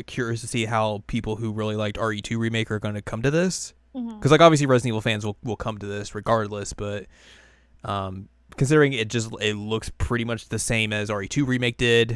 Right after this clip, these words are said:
Speaker 1: you know, it's just a
Speaker 2: Mm-hmm.
Speaker 1: different area and everything, and the gameplay looks very, very similar. So, like, I wonder if people are gonna come to this and be like, "Oh, this is just,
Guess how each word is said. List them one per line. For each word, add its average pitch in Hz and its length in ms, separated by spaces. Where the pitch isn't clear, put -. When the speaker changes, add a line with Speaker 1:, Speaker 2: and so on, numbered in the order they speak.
Speaker 1:
you 107 60
know, 104 80
it's 101 100
just 104 140
a 101 40
Speaker 2:
Mm-hmm. 101 40
Speaker 1:
different 101 240
area 107 240
and 104 80
everything, 104 520
and 98 140
the 107 60
gameplay 107 420
looks 104 200
very, 107 400
very 107 320
similar. 101 600
So, 98 400
like, 98 300
I 110 80
wonder 113 280
if 110 100
people 113 180
are 110 40
gonna 110 140
come 113 180
to 110 60
this 107 220
and 110 60
be 104 80
like, 104 140
"Oh, 113 160
this 107 180
is 107 100
just, 107 320